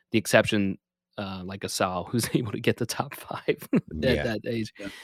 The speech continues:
Speaker 1: So
Speaker 2: Yeah.
Speaker 1: it's like having that support, building that network, getting that education, getting that exposure,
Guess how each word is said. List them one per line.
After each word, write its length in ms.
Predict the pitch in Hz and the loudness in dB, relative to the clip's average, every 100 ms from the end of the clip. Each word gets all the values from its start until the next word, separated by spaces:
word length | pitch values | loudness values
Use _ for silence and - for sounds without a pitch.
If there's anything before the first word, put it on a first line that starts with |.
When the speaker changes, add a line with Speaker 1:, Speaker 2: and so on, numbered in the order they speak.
| - | -2
Speaker 1:
So 140 | - 131 | 10 12
Speaker 2:
Yeah. 40 | |
Speaker 1:
it's 140 | 123 | 12
like 160 | 135 113 | 10 8
having 480 | - 131 131 131 120 | 6 6 8 6 4
that 200 | 110 - | 2 -2
support, 520 | 104 - 117 104 - _ _ _ 113 | -6 0 2 4 2 _ _ _ 2
building 360 | 113 120 117 110 | 6 6 6 4
that 200 | 104 - | 2 0
network, 560 | 113 104 - 101 - - | 0 2 2 0 -2 -8
getting 320 | 113 110 107 104 | 2 4 6 4
that 160 | 104 | 2
education, 800 | 104 101 95 110 101 - 101 92 - _ _ - | 0 -2 -4 -2 -2 -2 -4 -4 -10 _ _ 0
getting 260 | 110 104 104 | 2 4 2
that 140 | 98 | 0
exposure, 640 | 95 - 98 98 101 95 | -2 0 4 4 2 -2